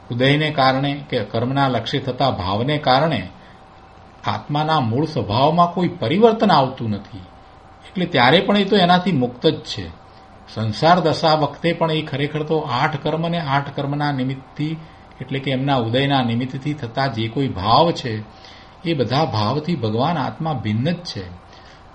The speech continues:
આ વાતને જ પકડવાની છે. પોતાનું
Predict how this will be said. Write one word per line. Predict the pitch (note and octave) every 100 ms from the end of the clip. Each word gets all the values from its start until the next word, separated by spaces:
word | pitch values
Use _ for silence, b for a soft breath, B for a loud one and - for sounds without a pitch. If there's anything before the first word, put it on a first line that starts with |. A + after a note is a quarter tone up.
| - -
આ | E3+ F3+
વાતને | D3 D3 E3+ G3
જ | E3+
પકડવાની | C#3 D3+ B2+ A#2 G#2+
છે. | - G2 E2+ - - - - B B B -
પોતાનું | A#2+ A#2 D#3+ F3 F#3+ G3 G#3